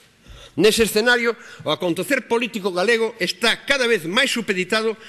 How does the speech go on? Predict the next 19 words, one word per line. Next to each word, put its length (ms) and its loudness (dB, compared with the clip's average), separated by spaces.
á 160 0
gravitación 640 0
das 80 -2
decisións 480 -2
adoptadas 400 -4
no 160 -6
centro 320 -4
da 60 -4
Unión 160 0
Europea 420 -2
e 80 2
repercutidas 880 2
aquí 320 0
dende 240 0
o 80 0
centro 320 0
do 160 0
protectorado 880 -2
español. 560 -4